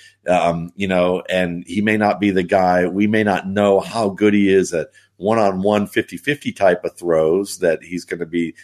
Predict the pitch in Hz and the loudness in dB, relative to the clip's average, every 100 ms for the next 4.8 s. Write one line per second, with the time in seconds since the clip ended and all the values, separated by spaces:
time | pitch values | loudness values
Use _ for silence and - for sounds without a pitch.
0 | _ - 98 95 95 80 80 92 87 82 | _ -2 0 0 -4 -8 -4 -2 -2 -4
1 | 80 82 - - 90 123 147 76 71 69 | -4 -4 -4 -8 -2 -2 0 -2 -2 -2
2 | 69 80 - _ _ _ 127 170 233 - | -2 -2 -6 _ _ _ -4 -2 -4 -4
3 | 214 160 151 147 143 110 - 101 113 135 | -2 0 2 0 0 -2 -2 -2 0 2
4 | 120 127 139 131 98 82 85 98 | 2 2 -2 -4 -4 -2 -4 -8